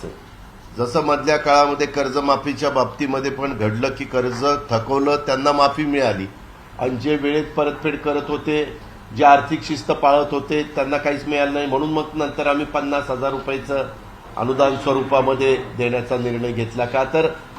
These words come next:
त्यांनाही वाटलं पाहिजे की आपण चांगलं काम करतोय म्हणून आपल्याला प्रोत्साहनपर दिलं.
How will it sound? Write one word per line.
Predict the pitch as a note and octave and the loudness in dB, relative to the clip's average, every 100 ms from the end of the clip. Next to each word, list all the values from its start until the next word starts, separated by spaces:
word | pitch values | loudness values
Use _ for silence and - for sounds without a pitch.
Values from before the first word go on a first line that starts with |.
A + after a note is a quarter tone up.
| - - - | -18 -8 0
त्यांनाही | C3 D3 F#3 | 2 6 8
वाटलं | F3+ D#3+ - | 8 6 4
पाहिजे | D3+ D3 C#3 | 0 0 0
की | D3+ F3 | 0 2
आपण | C3+ E3+ E3 | 4 2 2
चांगलं | F3 D#3+ D#3+ | 2 4 2
काम | D#3+ D#3 D#3+ | 4 2 4
करतोय | E3 D#3 E3 | -2 0 0
म्हणून | D3+ D#3+ | 2 2
आपल्याला | C#3+ D3+ D3+ | 0 0 -2
प्रोत्साहनपर | D3+ C#3 B2+ G#2 C#3 B2+ A#2+ B2+ | -2 -4 -6 -2 0 0 -2 -4
दिलं. | G#2+ G2+ | -2 -6